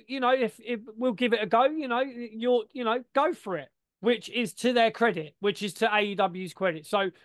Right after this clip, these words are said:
I am, that is a genuine positive that I believe that A E W is responsible for Toni Storm being able to do what she's doing at the moment, because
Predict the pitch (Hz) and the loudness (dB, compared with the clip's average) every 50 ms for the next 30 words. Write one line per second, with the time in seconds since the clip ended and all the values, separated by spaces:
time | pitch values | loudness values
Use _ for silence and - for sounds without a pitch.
0 | _ _ _ _ - 208 226 226 226 226 226 226 220 208 233 226 214 214 214 165 | _ _ _ _ 0 2 2 4 4 2 0 -2 -2 0 0 0 0 0 -4 -6
1 | 208 190 151 - - 208 247 240 240 233 233 226 220 214 214 185 - 208 220 202 | -6 -8 -8 -6 -2 0 0 0 0 -2 -4 -2 -2 -4 -4 -4 -2 0 0 0
2 | 165 190 - 175 165 151 160 170 170 180 185 185 185 156 185 185 185 185 180 175 | -2 -4 -8 -8 -8 -6 -6 -6 -2 0 2 2 2 2 0 0 0 0 -2 -2
3 | 151 - 180 180 170 - _ _ _ _ _ _ _ _ _ _ _ _ _ _ | -2 0 0 0 0 -2 _ _ _ _ _ _ _ _ _ _ _ _ _ _
4 | _ _ _ _ _ _ - 202 214 214 214 208 185 165 220 208 175 196 196 202 | _ _ _ _ _ _ -2 -2 -2 0 -2 -2 2 2 2 2 2 -2 -8 -8
5 | 202 185 202 220 202 160 180 202 175 - - 220 220 214 190 - - 160 175 170 | -6 -2 -2 -2 -2 -4 -6 -10 -8 -4 -2 0 0 -2 -2 -8 -10 -6 -6 -6
6 | 160 - - 175 160 - 190 190 185 180 185 185 175 151 - - - 214 196 185 | -6 -4 -4 -6 -2 0 0 0 0 0 -4 -8 -8 -10 -8 -2 0 2 2 2
7 | 180 170 165 151 185 180 180 180 180 175 165 170 165 - 190 170 147 208 196 190 | 0 -4 -4 -4 -4 -2 -2 -2 -4 -4 -6 -6 -10 -10 -10 -4 0 2 2 2
8 | 175 165 180 180 165 - - 185 156 202 196 185 180 180 175 175 180 185 185 180 | 2 0 -2 -4 -4 -8 -12 -4 0 0 2 2 0 -2 -4 -4 0 0 0 0
9 | 170 160 156 160 165 - 180 175 165 - | 0 -4 -6 -8 -6 -4 -4 -4 -6 -6